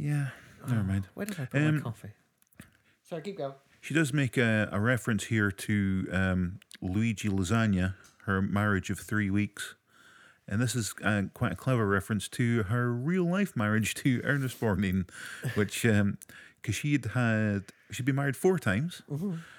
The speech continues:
Speaker 1: Um, so her last husband, um, who she divorced in nineteen sixty-four, was Ernest Borgnine.
Speaker 2: Uh-huh.
Speaker 1: Um, they married in June,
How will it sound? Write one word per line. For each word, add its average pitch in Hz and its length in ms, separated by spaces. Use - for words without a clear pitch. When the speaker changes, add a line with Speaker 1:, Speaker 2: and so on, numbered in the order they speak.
Speaker 1:
Um, 110 300
so - 120
her 117 60
last 147 280
husband, 117 560
um, 98 200
who 101 140
she 101 120
divorced 101 300
in 113 60
nineteen 123 360
sixty-four, 120 680
was 101 280
Ernest 92 320
Borgnine. 101 380
Speaker 2:
Uh-huh. 135 240
Speaker 1:
Um, 110 220
they 101 120
married 143 320
in 135 160
June, 139 460